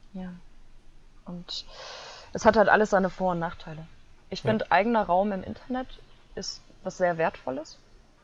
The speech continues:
Speaker 1: Ohne, also nur mit eigenen Richtlinien.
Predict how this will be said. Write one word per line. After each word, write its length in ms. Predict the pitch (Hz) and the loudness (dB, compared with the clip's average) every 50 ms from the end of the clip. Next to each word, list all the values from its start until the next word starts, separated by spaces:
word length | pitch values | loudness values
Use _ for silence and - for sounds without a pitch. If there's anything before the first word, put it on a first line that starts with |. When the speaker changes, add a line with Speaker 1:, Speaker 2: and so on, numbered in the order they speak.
| - - - - - - - - _ _ _ - _ _ _ _ | -20 -20 -20 -20 -20 -20 -20 -20 _ _ _ -20 _ _ _ _
Speaker 1:
Ohne, 500 | 185 208 208 208 202 196 196 196 185 - | 4 4 6 6 4 4 2 2 0 0
also 140 | - 175 170 | 0 0 0
nur 100 | 175 180 | 0 0
mit 140 | 180 175 | 0 2
eigenen 400 | - 147 165 185 208 226 220 208 | 6 8 8 8 8 6 2 0
Richtlinien. 720 | 196 - 208 - - - - 220 226 233 240 247 247 254 | 0 -2 -4 -6 -8 -10 -8 -6 -4 -4 -4 -4 -6 -8